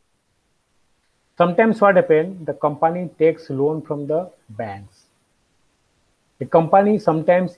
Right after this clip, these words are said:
issue debentures to serve as the collateral security for a loan or for bank overdrafts.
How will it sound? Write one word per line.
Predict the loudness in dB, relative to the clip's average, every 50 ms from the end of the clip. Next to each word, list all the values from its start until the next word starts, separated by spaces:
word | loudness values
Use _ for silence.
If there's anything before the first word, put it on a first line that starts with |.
| _
issue | -12 -12 -8 -6 -6 -4
debentures | -4 -2 2 2 2 2 2 0 2 2 2 2 0 -4
to | -6 -6
serve | -6 -6 _ 0 2 4 4 4 4 4
as | 2 2 2
the | 0 -4 -4
collateral | -2 0 4 4 6 6 6 2 2 0 0 2 2 2 2
security | 0 -6 -6 -4 -2 -2 -2 -2 -2 -4 -4 -4 -4 -6 -12 _ _ _ _ _ _ _ _ _ _
for | 0 2 4
a | 4 4
loan | 4 4 4 6 6 4 4 0 -4 -12 _ _ _ _ _ _ _ _ _ _
or | -4 0 0 0 0 -2 -4 _
for | 0 0 0
bank | 0 -2 -2 -2 -2 -4 -6 -6
overdrafts. | -4 -4 -4 -6 -6 -8 -12 -14 -14 -16 _ -20 -20 -20 -20